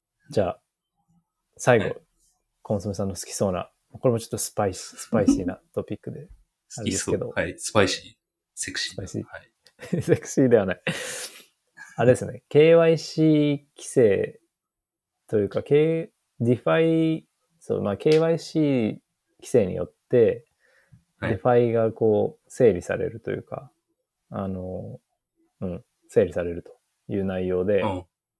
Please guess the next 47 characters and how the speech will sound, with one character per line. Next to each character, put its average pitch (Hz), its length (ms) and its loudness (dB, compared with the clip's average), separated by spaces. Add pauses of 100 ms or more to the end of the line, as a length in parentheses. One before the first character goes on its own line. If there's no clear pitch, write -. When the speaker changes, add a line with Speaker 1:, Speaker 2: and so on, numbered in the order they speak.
(260)
Speaker 1:
ま 107 140 -8
あ、 127 40 2
ネ 151 120 6
ガ 175 100 4
テ 135 100 2
ィ 120 40 6
ブ 110 80 2
に 104 80 0
も 95 260 -4 (120)
捉 113 100 -2
え 110 180 2
ら - 20 2
れ 107 120 0
る 104 100 -6
か 98 100 -6
も 92 80 -6
し 90 60 -10
れ 98 60 -2
な 92 60 -8
い - 20 -20
で 98 160 0
す - 20 -10
け - 100 -12
ど、 147 80 -12
ポ 147 140 6
ジ 123 100 2
テ 104 60 -2
ィ 95 40 -2
ブ 92 60 -4
に 90 80 -8 (100)
一 - 160 -12
応 104 120 0
書 101 80 -4
か 98 100 0
れ 92 100 0
て 92 120 -6
い 90 80 -4
て、 104 380 0 (600)
な 120 120 -2
ん 110 40 -2
で 98 60 -2
か 98 100 -2
っ 95 80 -4
て 98 100 -2
い 98 40 0
う 92 40 -6
と、 123 380 2